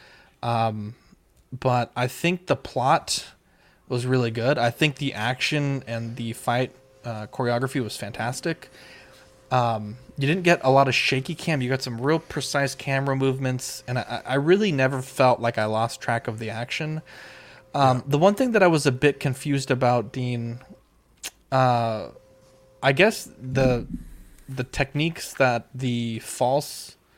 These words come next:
Speaker 1: um, Rurouni Kenshin was using, wh-, where his eyes would turn black, that's just, like, a martial arts technique. It's not, like, magic or anything, right? Or, like, a superpower, like, we could make people stop breathing or, like, freeze.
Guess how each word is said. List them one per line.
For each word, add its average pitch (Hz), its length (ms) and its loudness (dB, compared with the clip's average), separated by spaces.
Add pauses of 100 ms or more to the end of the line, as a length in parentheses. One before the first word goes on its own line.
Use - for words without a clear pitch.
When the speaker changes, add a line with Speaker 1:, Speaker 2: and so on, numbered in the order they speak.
(560)
Speaker 1:
um, 107 680 -2 (1080)
Rurouni 135 380 2
Kenshin 143 440 -2
was 131 180 0
using, 131 440 0
wh-, 117 180 -6
where 117 120 -2
his 113 120 -4
eyes 120 260 0
would 123 100 -6
turn 127 220 -4
black, 127 340 0 (440)
that's 147 160 4
just, 220 160 2
like, 214 100 4
a 139 60 6
martial 123 540 4
arts 127 280 2
technique. 139 380 0
It's 127 120 0
not, 160 100 2
like, 123 120 0
magic 117 580 -2
or 107 60 -8
anything, 101 300 -10
right? 107 300 -8
Or, 110 60 -8
like, 107 160 -8
a 95 100 -6
superpower, 135 800 -2 (520)
like, 127 160 0
we 135 100 6
could 135 100 6
make 131 160 4
people 127 180 0
stop 120 220 2
breathing 127 480 4
or, 117 80 0
like, 104 160 -6
freeze. 127 680 -2